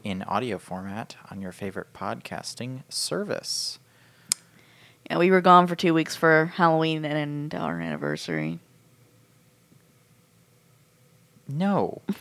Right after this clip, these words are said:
Speaker 1: it
Speaker 2: <laughs>
Speaker 1: wasn't two weeks. It was one week.
Speaker 2: Two weeks.
Speaker 1: No, no, no, no. It's been one week. Just because, y-, okay, YouTube says that
Speaker 2: YouTube
Speaker 1: it's
Speaker 2: says it's been two weeks.
Speaker 1: YouTube says it's been two weeks, which means at one week,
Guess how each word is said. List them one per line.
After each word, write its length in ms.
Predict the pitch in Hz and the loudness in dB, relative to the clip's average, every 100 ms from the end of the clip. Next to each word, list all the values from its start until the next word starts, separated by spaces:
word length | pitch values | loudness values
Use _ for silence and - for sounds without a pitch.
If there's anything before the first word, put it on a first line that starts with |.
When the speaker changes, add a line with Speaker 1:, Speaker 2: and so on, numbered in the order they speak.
| - - | -2 2
Speaker 1:
it 160 | 143 | 4
Speaker 2:
<laughs> 0 | |
Speaker 1:
wasn't 400 | 165 180 220 175 | 6 6 2 0
two 200 | - 196 | 0 0
weeks. 440 | 185 208 135 - - | 2 0 0 -4 -2
It 100 | 143 | 0
was 200 | 151 143 | 2 2
one 440 | 131 127 165 196 190 | 0 4 4 4 2
week. 260 | 190 123 | 0 0
Speaker 2:
Two 220 | - 185 | 4 6
weeks. 420 | 214 180 - - - _ _ - | 8 8 4 -4 -6 _ _ -2
Speaker 1:
No, 140 | 175 | 4
no, 40 | 190 | 6
no, 180 | 190 180 107 | 6 6 6
no. 60 | 95 - - | 2 -10 0
It's 180 | 147 139 | 4 4
been 420 | - 170 160 143 139 | 4 4 4 4 8
one 340 | 165 170 160 | 10 8 4
week. 320 | 170 143 - - _ 131 | 2 2 -2 -18 _ 4
Just 280 | 180 226 | 6 6
because, 320 | - 220 208 175 | 4 2 2 0
y-, 140 | 185 - - | -4 -4 0
okay, 280 | 147 165 110 | 6 8 8
YouTube 540 | 104 143 175 - 180 | 4 0 0 0 0
says 260 | - 165 160 | 2 4 6
that 80 | 226 | 10
Speaker 2:
YouTube 100 | 339 | 10
Speaker 1:
it's 100 | 277 | 12
Speaker 2:
says 260 | 320 226 190 | 10 10 6
it's 140 | 175 | 6
been 160 | 202 185 | 6 6
two 220 | 226 277 | 6 8
weeks. 360 | 214 - - | 8 6 4
Speaker 1:
YouTube 400 | 131 214 - 190 | 6 6 6 4
says 280 | - 165 147 | 6 6 4
it's 100 | 143 | 2
been 220 | - 127 | 2 0
two 200 | - 139 | 2 2
weeks, 400 | 127 190 113 - - | 4 2 2 -2 0
which 180 | 139 - | 0 4
means 420 | 143 139 131 - - _ _ _ - | 4 4 2 -2 -6 _ _ _ 2
at 260 | 123 127 - | 6 6 4
one 640 | 107 101 120 196 262 214 | -12 2 8 8 8 6
week, 540 | 143 120 120 - - | 6 4 2 -4 -14